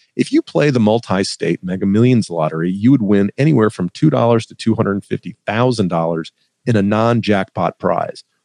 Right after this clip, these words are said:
Or you would win, or you would win a jackpot prize of upwards of one point five billion. You could also win nothing, of course, which is the most common outcome.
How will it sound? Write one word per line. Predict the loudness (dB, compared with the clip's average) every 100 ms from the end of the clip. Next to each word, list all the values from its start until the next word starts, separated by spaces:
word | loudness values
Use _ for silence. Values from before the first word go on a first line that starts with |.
| _ 0
Or | 2 2 0 -4 -6 _ _ -2
you | 2
would | 2 4
win, | 2 4 2 0 -4 _ _ _
or | 2 4
you | 4 4 4
would | 4
win | 2 2
a | 0
jackpot | 0 -2 -2 -2 -2
prize | -2 -2 0 0
of | 0
upwards | 2 0 0
of | -4
one | 0 0 0
point | 0 -2 -4
five | -2 0 0 -2
billion. | -2 0 -2 0
You | 0
could | 0
also | 0 0 0
win | 0 0 2 0
nothing, | 0 -2 -4
of | -6 -8
course, | -8 -8 -10 -14 _ _ -6
which | -2
is | -2 0
the | 0
most | 0 -4
common | -8 -6 -4
outcome. | -2 -4 -6 -12